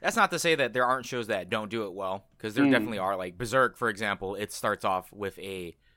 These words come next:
Speaker 1: flash
Speaker 2: Forward.
Speaker 1: Well, it's, it's, it, it's in the present, and then it does a flashback thing. But,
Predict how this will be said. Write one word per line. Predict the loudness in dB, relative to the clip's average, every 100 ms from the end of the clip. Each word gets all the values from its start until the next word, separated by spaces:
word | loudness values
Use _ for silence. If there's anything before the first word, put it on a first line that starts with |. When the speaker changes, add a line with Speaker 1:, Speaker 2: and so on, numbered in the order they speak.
| _ _ _ _
Speaker 1:
flash | -10 0 0 0 -6 -14 -18 _ _ _ _
Speaker 2:
Forward. | _ -2 -2 -2 -6
Speaker 1:
Well, | -6 -4
it's, | -4 -4
it's, | -4 -4
it, | 4 4 6
it's | 2
in | 2
the | 0
present, | -2 4 6 6 -2 -8 -6
and | 0
then | 0
it | 0
does | -2 -2
a |
flashback | -4 -4 -4 -8 -8
thing. | -12 -14 -16 _ _ _ _
But, | -6 -2 -2 -6